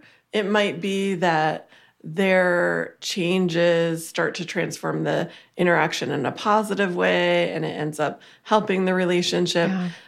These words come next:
Speaker 1: I guess, like, the bottom line is it will change the relationship,
Speaker 2: Right.
Speaker 1: either for better or worse.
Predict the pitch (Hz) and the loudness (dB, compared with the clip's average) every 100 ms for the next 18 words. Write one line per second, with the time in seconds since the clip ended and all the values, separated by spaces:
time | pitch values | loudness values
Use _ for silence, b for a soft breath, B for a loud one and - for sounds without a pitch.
0 | B 220 214 202 196 - - _ _ - | B 2 4 4 2 -6 -16 _ _ -4
1 | 202 - - b b - 170 202 208 196 | -4 -4 -20 b b -4 2 4 4 2
2 | 185 175 170 156 - 160 151 - 165 165 | 2 2 0 -4 -6 -4 -2 -4 -4 0
3 | 170 170 165 165 165 - 165 160 156 147 | 2 2 0 -2 -4 -4 -2 0 -2 -2
4 | 143 151 113 226 - 370 302 185 - 175 | -2 -2 0 0 0 0 2 2 4 2
5 | 170 190 175 175 165 - 165 165 170 170 | 0 -2 0 0 -2 -6 -2 -2 -2 -6
6 | B B - 170 170 151 156 156 170 170 | B B -2 0 0 0 -2 0 2 2
7 | 170 165 - - | 0 -4 -10 -14